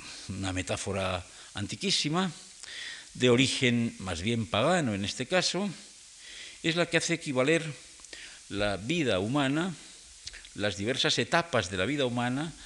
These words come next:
a las estaciones de la naturaleza. De manera que la obra eh, se divide en cuatro partes. La primera es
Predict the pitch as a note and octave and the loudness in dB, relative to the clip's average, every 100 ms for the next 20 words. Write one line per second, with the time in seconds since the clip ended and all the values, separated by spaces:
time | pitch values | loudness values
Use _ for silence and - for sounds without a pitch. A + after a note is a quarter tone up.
0 | - - - C#3+ D3 D3+ - A2 - A2 | -18 -20 -4 -2 0 0 -2 -2 -2 -2
1 | C3 D3 - - - - - - A#2 A#2+ | 0 0 0 0 -2 -8 -16 -6 -2 -2
2 | A#2+ B2 F#3+ - - - - - - - | -2 -2 -2 -6 -12 -16 -20 -20 -18 -18
3 | - - - - - - - G2+ D3 D3+ | -18 -18 -16 -12 -12 -8 0 4 4 4
4 | G#2+ A#2 C3+ D#3 - - - - F2 E2 | 4 6 6 6 4 0 -14 -8 -6 -4
5 | - G#2+ A2 B2 B2+ A2+ F#2 G#2 B2+ C3+ | -4 -2 0 2 4 2 2 0 0 0
6 | F3+ - - F#3 - - - - - - | -2 -2 -4 -4 -4 -6 -14 -20 -20 -16
7 | - G2 G2+ F#2+ A#2+ A#2 A#2+ A#2 - | -4 -4 -2 0 2 2 2 0 -4